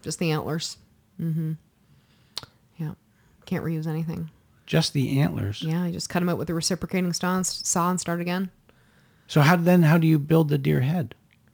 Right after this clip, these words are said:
Speaker 1: Well, the, there's a skull cap there, generally speaking. Like,
Speaker 2: But you won't have any of the
Speaker 1: No, you just use a new form and use a spare cape.
Speaker 2: Okay.
Speaker 1: Yeah. So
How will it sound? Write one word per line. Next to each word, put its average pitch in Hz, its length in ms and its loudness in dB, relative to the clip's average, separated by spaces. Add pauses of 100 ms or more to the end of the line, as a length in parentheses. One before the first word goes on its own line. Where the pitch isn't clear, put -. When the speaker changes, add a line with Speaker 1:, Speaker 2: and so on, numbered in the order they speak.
(300)
Speaker 1:
Well, 185 200 4
the, 185 280 0
there's 214 200 0
a 220 40 -2
skull 170 260 4
cap 151 280 -2
there, 147 280 0
generally 147 500 0
speaking. 135 600 -6 (280)
Like, 123 340 -8 (240)
Speaker 2:
But 139 140 4
you 160 80 8
won't 165 180 8
have 151 140 6
any 147 200 6
of 123 140 2
the 123 340 2 (320)
Speaker 1:
No, 202 160 2
you 156 100 0
just 160 180 -6
use 160 120 -4
a 165 40 -4
new 156 100 -2
form 165 360 -2
and 165 340 -6
use 175 180 0
a - 40 0
spare 165 260 0
cape. - 320 -4 (1500)
Speaker 2:
Okay. 165 440 0
Speaker 1:
Yeah. 170 280 -6
So 190 380 4